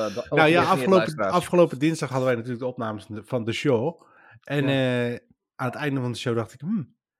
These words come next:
Speaker 2: ik voel toch een kriebeltje in mijn keel. Nou, laat ik maar testen."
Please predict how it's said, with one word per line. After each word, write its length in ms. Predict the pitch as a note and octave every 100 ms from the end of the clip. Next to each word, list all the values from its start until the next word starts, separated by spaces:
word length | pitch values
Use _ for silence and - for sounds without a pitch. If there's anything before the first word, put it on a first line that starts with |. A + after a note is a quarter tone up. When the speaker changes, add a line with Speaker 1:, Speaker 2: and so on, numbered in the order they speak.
| _
Speaker 2:
ik 180 | _ C#3
voel 160 | - B2
toch 180 | F#3 A#2
een 80 |
kriebeltje 360 | G2+ G3 F#3 -
in 60 | C3
mijn 120 | A2
keel. 320 | G#2+ G2 - _ _ _ - -
Nou, 160 | G#2+ G#2
laat 180 | B2+ C3+
ik 100 | -
maar 160 | C3+
testen." 400 | - A2 - F#2